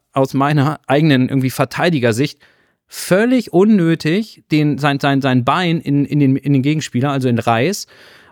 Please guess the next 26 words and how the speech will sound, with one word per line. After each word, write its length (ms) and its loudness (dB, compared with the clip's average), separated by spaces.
Und, 460 0
ähm, 400 2
ja, 380 0
Reis, 560 -2
wenn 120 2
er 100 2
da 120 0
mit 220 2
richtig 280 0
Zug 280 -2
Richtung 260 -2
Tor 240 0
zieht 300 -4
und 140 0
im 100 0
Zweifel 340 -2
in 100 0
den 80 -2
Oberschenkel 480 0
reinläuft 640 0
von 140 2
Mavropanos, 580 0
dem 200 0
er 120 -4
ihn 200 -2
anbietet, 560 0